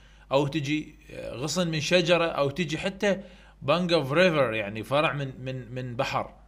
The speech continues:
من نهر عفوًا. زين عيني؟ فهذه كل واحدة إلها معنى.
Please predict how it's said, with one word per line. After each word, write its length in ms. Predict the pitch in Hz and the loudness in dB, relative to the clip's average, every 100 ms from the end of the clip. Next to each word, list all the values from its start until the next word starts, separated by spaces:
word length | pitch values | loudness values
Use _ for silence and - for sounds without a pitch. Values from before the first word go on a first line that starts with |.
| - - | -20 -12
من 140 | 117 | -4
نهر 340 | 135 123 101 - | -2 -2 -6 -8
عفوًا. 280 | 101 - 92 - - - - - - - - - | -10 -10 -14 -18 -20 -20 -20 -20 -20 -20 -20 -14
زين 220 | 101 131 | -6 -6
عيني؟ 280 | 123 139 160 - - | -4 -6 -10 -16 -6
فهذه 340 | 135 160 165 | 0 2 2
كل 400 | 160 - 226 226 | -2 -4 -4 -2
واحدة 580 | 196 208 220 220 208 185 | 2 4 2 -2 -6 -6
إلها 220 | 185 185 | -6 -6
معنى. 480 | 147 127 123 107 | -6 -8 -8 -12